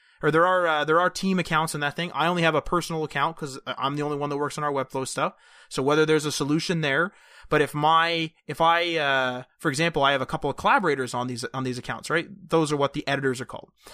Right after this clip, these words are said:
And those are the non-technical staff. They go in and they just write, write the, you know, the blog posts and stuff for the sites. I would normally, as a workaround, I would give them the access to the designer with their own account, and I would say, "Hey, you know, I'm gonna teach you how to just edit the slider.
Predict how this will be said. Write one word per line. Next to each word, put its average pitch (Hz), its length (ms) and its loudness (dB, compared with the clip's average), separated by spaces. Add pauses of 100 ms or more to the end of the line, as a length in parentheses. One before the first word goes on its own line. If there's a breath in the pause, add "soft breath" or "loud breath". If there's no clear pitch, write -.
(200 loud breath)
And 131 80 -6
those 190 160 4
are 196 40 -2
the 170 80 0
non-technical 175 580 0
staff. 139 340 0
They 156 100 2
go 143 220 -2
in 135 140 -6
and 131 180 -8
they 135 80 0
just 131 200 -8
write, 127 240 0
write 139 300 -4 (100)
the, 123 500 -4 (220)
you 170 120 -10
know, 139 80 -6
the 120 80 -8
blog 139 240 0
posts 127 240 -4
and 131 100 -8
stuff 117 240 -6
for 131 80 -8
the 139 80 -6
sites. 165 320 -4 (1120 soft breath)
I 220 180 6
would 196 360 0
normally, 147 500 -4 (180)
as 160 140 -2
a 147 40 0
workaround, 135 520 2
I 175 80 2
would 151 240 0
give 247 220 0
them 165 400 0
the - 100 -6
access 156 320 0
to 151 80 -6
the 135 80 -8
designer 143 640 0
with 156 120 -2
their 139 140 2
own 131 120 -2
account, 185 400 0
and 156 120 -2
I 151 60 0
would 151 80 -6
say, - 100 -2
"Hey, 190 340 2
you 170 60 -6
know, 143 300 -4 (160)
I'm 190 100 2
gonna 269 140 -2
teach 226 180 -4
you 214 80 0
how 185 80 2
to 143 100 2
just 135 440 -2
edit 143 180 -2
the 143 60 -10
slider. 113 400 -10